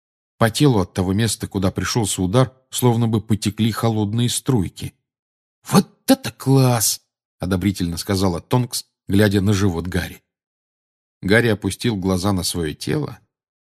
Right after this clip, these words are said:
вернее, на то, что было его телом, потому что теперь оно, казалось, не имело с ним ничего общего. Оно не стало невидимым, просто в точности приобрело расцветку и фактуру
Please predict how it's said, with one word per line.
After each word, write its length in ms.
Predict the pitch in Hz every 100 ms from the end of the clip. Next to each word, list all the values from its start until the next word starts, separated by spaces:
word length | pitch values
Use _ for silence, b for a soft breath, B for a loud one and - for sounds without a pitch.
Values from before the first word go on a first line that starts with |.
| -
вернее, 560 | 95 123 135 127 110 -
на 160 | 113
то, 180 | 127 135
что 220 | 113 -
было 320 | 120 127 135 85
его 300 | 82 95 104
телом, 480 | - 156 95 - _ _ _ _ _ _
потому 240 | 120 143
что 160 | 131 139
теперь 380 | 131 143 185 143
оно, 140 | 101
казалось, 480 | 92 101 127 127 -
не 200 | 117 110
имело 260 | 90 90 104
с 100 | -
ним 140 | 147
ничего 400 | 98 - 95 -
общего. 440 | - 190 - - - _ _ _ _ _
Оно 220 | 127 175 226
не 120 | 240
стало 300 | - 262 120
невидимым, 580 | 101 90 - - - - _ _ _ _
просто 540 | 160 170 - 180 - -
в 140 | -
точности 640 | - 262 - 208 202 - 190
приобрело 640 | - 160 156 156 170 156
расцветку 680 | 131 - - 190 220 - 196
и 120 | 131
фактуру 760 | 127 131 - 185 180 170 147